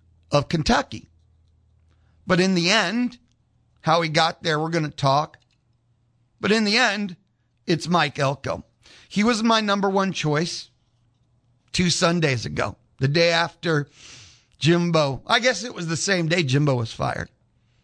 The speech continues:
It was two Mondays ago that I got to share with you 'cause everyone had been asking me. And why did I say Elko? That hasn't changed now that he was picked. I didn't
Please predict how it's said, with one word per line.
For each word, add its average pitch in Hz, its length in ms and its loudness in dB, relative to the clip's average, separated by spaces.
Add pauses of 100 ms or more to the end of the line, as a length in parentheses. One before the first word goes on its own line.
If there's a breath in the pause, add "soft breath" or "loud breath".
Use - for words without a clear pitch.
(840)
It 170 60 2
was 156 120 4
two 196 160 -2
Mondays 180 480 0
ago 139 280 0
that 127 260 -4 (260)
I 151 100 2
got 151 240 0
to - 40 -6
share 131 280 -2
with - 120 -16
you 123 80 -2
'cause 151 180 0
everyone 175 200 2
had 160 80 -2
been 143 120 0
asking 135 400 -2
me. 107 120 -10 (1120 soft breath)
And 233 180 2
why 262 140 4
did 339 160 2
I 254 80 2
say 180 280 -6
Elko? 151 340 -6
That 208 160 2
hasn't 254 320 0
changed 165 640 -6 (260 soft breath)
now 165 240 4
that 170 100 0
he 156 60 2
was 143 160 -2
picked. 156 380 -2
I 156 80 2
didn't 160 300 -2